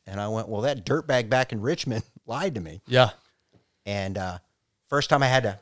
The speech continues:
Speaker 1: you know, I, I go to the I G, and he says, "Well, write your allegation out." I come back after lunch, and he says, calls the guy up and says, "Now read your allegation." And I went,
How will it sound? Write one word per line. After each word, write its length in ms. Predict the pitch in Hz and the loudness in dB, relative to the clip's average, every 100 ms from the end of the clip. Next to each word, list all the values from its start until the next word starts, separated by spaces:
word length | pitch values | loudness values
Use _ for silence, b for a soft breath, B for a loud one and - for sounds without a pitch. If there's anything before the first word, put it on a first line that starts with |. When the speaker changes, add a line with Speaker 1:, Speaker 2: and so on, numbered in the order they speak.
| _ | _
Speaker 1:
you 80 | 117 | -4
know, 80 | 104 117 - | -2 -4 -2
I, 60 | 123 | 0
I 40 | |
go 160 | 131 139 | 2 2
to 60 | |
the 140 | 127 127 | 2 4
I 160 | 123 | 4
G, 340 | 107 120 113 120 | 4 0 -2 -2
and 100 | 107 | -4
he 60 | |
says, 300 | 110 120 101 | -4 -4 -4
"Well, 220 | 107 113 110 | 0 0 2
write 260 | 113 113 | 0 0
your 100 | 123 | 0
allegation 480 | 113 104 113 98 104 | 0 0 -2 -2 -4
out." 240 | 101 120 | -4 -2
I 80 | 104 | -2
come 200 | - 107 | -4 -4
back 220 | 104 98 104 | -4 -4 -4
after 260 | 98 101 | -6 -6
lunch, 260 | 95 120 - | -8 -8 -8
and 80 | 110 | -8
he 60 | |
says, 380 | 101 107 101 - _ _ _ _ _ _ - | -6 -6 -6 -10 _ _ _ _ _ _ 0
calls 300 | 131 127 113 | 4 4 4
the 80 | |
guy 260 | 123 120 117 | 4 4 6
up 240 | 143 175 | 4 2
and 120 | 139 120 | -4 -2
says, 220 | 127 113 | -2 2
"Now 140 | 120 | 0
read 240 | 117 131 123 | 2 0 2
your 100 | 127 | 2
allegation." 560 | 123 120 147 156 - | 2 0 -4 -6 -10
And 100 | 98 | -8
I 60 | 98 | -6
went, 240 | 101 95 | -6 -8